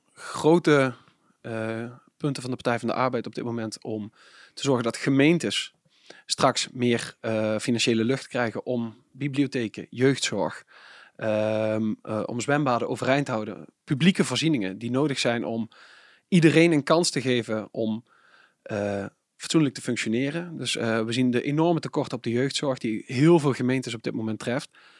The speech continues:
Uiteindelijk betekent dit gewoon dat er kinderen niet geholpen worden. Dat er, eh,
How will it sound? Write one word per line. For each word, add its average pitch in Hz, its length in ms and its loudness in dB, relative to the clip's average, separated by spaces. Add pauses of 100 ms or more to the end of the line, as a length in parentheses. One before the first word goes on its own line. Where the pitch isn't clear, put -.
(340)
Uiteindelijk 156 400 6
betekent 135 340 2
dit 117 120 -2
gewoon 120 180 0
dat 123 120 -2
er - 120 -6
kinderen 175 380 4
niet 151 200 0
geholpen 147 380 -4
worden. 110 360 -14 (560)
Dat - 180 -6
er, 117 260 -2 (600)
eh, 110 320 -4